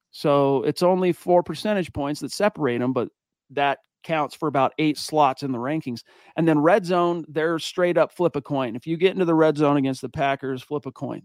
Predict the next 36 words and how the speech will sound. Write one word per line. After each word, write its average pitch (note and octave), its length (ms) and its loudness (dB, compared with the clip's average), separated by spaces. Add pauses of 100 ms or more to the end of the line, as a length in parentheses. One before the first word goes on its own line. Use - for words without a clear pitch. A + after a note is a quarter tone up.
They're C3+ 220 2
allowing C3 380 4
fifty D3 240 -4
percent - 460 -4 (440)
of C3+ 220 0
possessions C#3 680 0
i-, C3 160 -4
to, B2+ 220 0
to - 140 -10
result C3 300 -2
in A#2+ 40 -6
touchdowns, B2+ 500 -4
whereas C3 360 0 (260)
the C#3 60 -18
Broncos D3+ 840 4
are, B2+ 580 4
uh, A#2+ 420 -4 (120)
allowing C3 640 2
a - 20 -8
little E3+ 200 4
bit D#3 160 2
more F#3 240 2
than C3+ 160 -2
that, G#2+ 200 -12
fifty-three C#3 380 -6
point C3+ 240 -6
nine C3+ 220 -4
percent C3+ 360 -6
ranked B2+ 300 -6 (100)
nineteenth. - 520 -8
So, C#3+ 160 -6
Zach, C#3+ 280 2
your E3+ 120 2
thoughts D#3+ 320 4
on C#3 100 -2
the, C3 80 -4